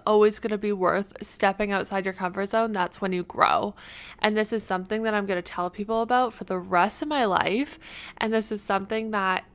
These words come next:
has really helped me grow as just a s-, person, first and foremost,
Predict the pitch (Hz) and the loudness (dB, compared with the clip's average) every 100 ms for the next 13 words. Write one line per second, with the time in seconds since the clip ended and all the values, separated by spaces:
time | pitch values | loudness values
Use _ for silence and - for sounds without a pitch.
0 | - - 226 196 196 185 185 196 220 220 | -14 -6 -4 -2 -4 -6 0 2 2 0
1 | 208 196 - 202 202 208 - - - - | 0 0 0 -2 -2 -2 -8 -20 -20 -20
2 | - - 185 247 277 - 202 202 214 220 | -14 -2 6 10 10 8 6 4 -2 -2
3 | 202 - - - 202 220 302 311 262 208 | -4 -6 -8 4 4 4 2 0 -2 -6
4 | - 220 214 202 196 202 180 170 185 214 | 0 2 4 2 4 4 4 2 0 -2
5 | - | -8